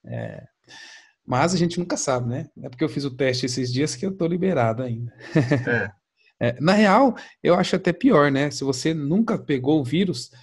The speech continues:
Speaker 1: é pior porque você não tem imunidade, você não sabe o que, que vai acontecer com você se você pegar o vírus, né? Então,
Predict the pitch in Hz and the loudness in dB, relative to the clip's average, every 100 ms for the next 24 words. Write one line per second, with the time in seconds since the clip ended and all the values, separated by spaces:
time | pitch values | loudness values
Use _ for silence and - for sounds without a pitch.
0 | _ _ - 123 135 143 - 180 190 220 | _ _ -12 -4 -4 -4 -4 -6 -2 -2
1 | 196 202 180 196 175 139 131 156 - 180 | -2 0 0 0 2 0 0 -4 -4 -6
2 | 196 - 139 143 165 160 165 156 156 175 | -6 0 0 0 -6 -10 -2 -2 -2 -4
3 | 202 - 131 135 139 127 139 135 160 160 | -4 -4 -4 -2 -2 -2 -4 -6 -8 -10
4 | - 104 151 151 147 127 117 113 113 117 | -8 -6 -2 -2 0 -2 -2 -4 -6 -6
5 | 123 165 | -10 -10